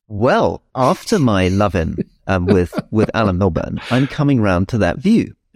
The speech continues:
Speaker 2: Excellent. That's enough. That's all you need to say. That's all you need to say.
Speaker 1: <laughs> Okay. I'll leave it at that then.
Speaker 2: <laughs>
Speaker 1: On the other hand, here's somebody arguing the other view.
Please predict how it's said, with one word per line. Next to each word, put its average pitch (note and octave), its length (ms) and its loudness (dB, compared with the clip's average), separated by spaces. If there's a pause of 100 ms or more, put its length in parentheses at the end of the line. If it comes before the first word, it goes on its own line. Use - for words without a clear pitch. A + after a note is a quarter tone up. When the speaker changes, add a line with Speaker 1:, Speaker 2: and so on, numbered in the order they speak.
Speaker 2:
Excellent. F#2+ 500 -6
That's G#3+ 180 4
enough. G3+ 240 4
That's D#3 120 4
all F#3+ 60 6
you G3 60 6
need G#3 120 4
to - 40 -4
say. E3 220 4
That's D#3 160 0
all E3 100 6
you F3+ 40 6
need F#3 80 6
to E3+ 60 4
say. D3 260 4
Speaker 1:
<laughs> G3 840 -2
Okay. - 680 -8 (300)
I'll D3+ 120 -2
leave C#3+ 200 2
it D#3+ 60 0
at E3+ 80 -2
that G3+ 220 -2
then. F2+ 120 -4 (240)
Speaker 2:
<laughs> - 240 -8
Speaker 1:
On D#3 120 2
the G#3 80 2
other G#3+ 120 0
hand, B2 300 0
here's F#3 260 0
somebody C3+ 540 0
arguing A2+ 400 2
the G#2+ 140 2
other A#2 260 0
view. F#2+ 320 -2